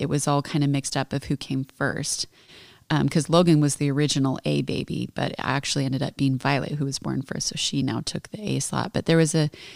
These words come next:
there was a, um,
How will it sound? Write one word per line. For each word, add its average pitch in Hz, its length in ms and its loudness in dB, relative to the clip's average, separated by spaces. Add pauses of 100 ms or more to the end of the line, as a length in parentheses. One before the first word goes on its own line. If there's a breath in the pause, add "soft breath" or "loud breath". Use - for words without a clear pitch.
(360 loud breath)
there 175 120 4
was 165 220 4
a, 156 260 4 (640)
um, 151 540 0